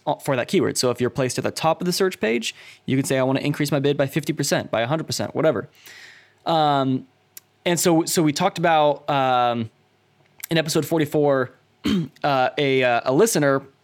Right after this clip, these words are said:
wrote in and asked a question. He's like, "Okay, well, after I increase my bids by a hundred percent, I feel like I need to decrease my bids a little bit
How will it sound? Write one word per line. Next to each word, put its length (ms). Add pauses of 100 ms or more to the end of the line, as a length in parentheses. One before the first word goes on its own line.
(200)
wrote 240
in 180
and 100
asked 200
a 40
question. 380
He's 180
like, 140
"Okay, 200
well, 240 (280)
after 220
I 40
increase 300
my 80
bids 260
by 100
a 40
hundred 180
percent, 400 (680)
I 60
feel 160
like 140
I 40
need 140
to 80
decrease 480
my 120
bids 460
a 80
little 180
bit 240